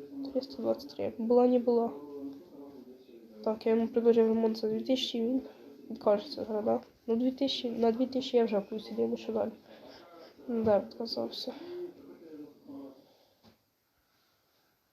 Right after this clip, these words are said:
Відказався дві тисячі, я поки що в плюсі на дві тисячі, стою вже десь хвилин так п'ять.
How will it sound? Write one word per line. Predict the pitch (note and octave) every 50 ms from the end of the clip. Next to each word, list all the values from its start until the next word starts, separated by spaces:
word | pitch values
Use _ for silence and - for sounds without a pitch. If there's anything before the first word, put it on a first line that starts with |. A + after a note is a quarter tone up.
| _ _ _ _ _ _ A#3+
Відказався | A#3 A3+ - - - - A#3 A3+ A#3 C4 C4+ C4+ C4+ - B3
дві | A3+ - A#3 A#3+
тисячі, | A#3+ - B3 - - - - B3
я | A3+ - -
поки | C#4 C4+ C#4 - A#3+
що | G#3+ - B3
в | A#3 - -
плюсі | B3 A#3 - - A3+
на | G#3+
дві | A3 A3 A3
тисячі, | - B3+ B3+ - - A#3
стою | - - - A3+ A3+ A#3
вже | A3+ -
десь | C#4 A3 G#3+ -
хвилин | - - A3 A3+ A3
так | - G#3+ G#3+ -
п'ять. | - G3+ G3+ G3+ - -